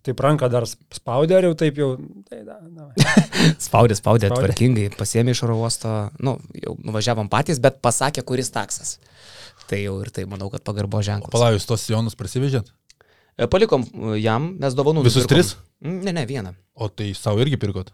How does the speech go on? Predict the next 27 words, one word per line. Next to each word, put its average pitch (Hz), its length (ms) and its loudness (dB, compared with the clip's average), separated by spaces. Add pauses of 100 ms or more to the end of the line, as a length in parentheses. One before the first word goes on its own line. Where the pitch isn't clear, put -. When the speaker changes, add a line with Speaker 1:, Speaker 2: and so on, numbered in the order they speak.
Speaker 2:
Taip. - 160 -8 (240)
Speaker 3:
Tai 110 120 -6
parsivežei? 110 440 0
Speaker 2:
Tuos 110 160 0
parsivežiau, - 540 -8
jo. - 100 -10
Speaker 3:
Aš - 320 -16
galvoju, 107 240 6
kad 95 100 -8
tu 95 60 -14
čia 101 140 -6
atvarysi 117 320 -6
šiandien 98 180 -2
į 120 40 0
ofisą 123 240 -6
su 101 200 -6 (100)
sijonuku. 107 540 -2
Speaker 2:
Ne. 311 560 -2 (640)
Šiaip - 220 -6 (100)
gerai, 269 240 0
fainai. 104 320 -2 (240)
Trumpa 143 280 0
tik 113 120 -4
tai 110 120 -4
kelionė, 113 360 2
nes 101 180 -6 (400)
skaityk, - 460 -8